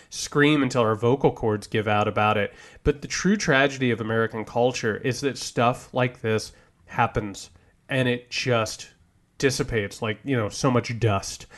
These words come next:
And, and, it, and that is a really frustrating thing to realize and think about, is that even if we do find out what happened here, and that's going to be a hard knot to unknot, like, it's, it's,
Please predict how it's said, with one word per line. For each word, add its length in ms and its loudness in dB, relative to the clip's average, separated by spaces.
And, 300 0
and, 160 4
it, 160 0
and 180 4
that 200 8
is 180 2
a 80 0
really 680 0
frustrating 1000 0
thing 280 -6
to 160 -10
realize 500 -6
and 180 -10
think 180 -4
about, 200 -4
is 200 -8
that 180 -2
even 280 8
if 160 0
we 80 2
do 220 -2
find 240 0
out 120 2
what 120 0
happened 300 0
here, 120 0
and 80 -2
that's 200 2
going 180 2
to 60 -2
be 100 0
a 80 4
hard 580 4
knot 360 -2
to 160 -8
unknot, 580 -6
like, 320 0
it's, 340 2
it's, 300 0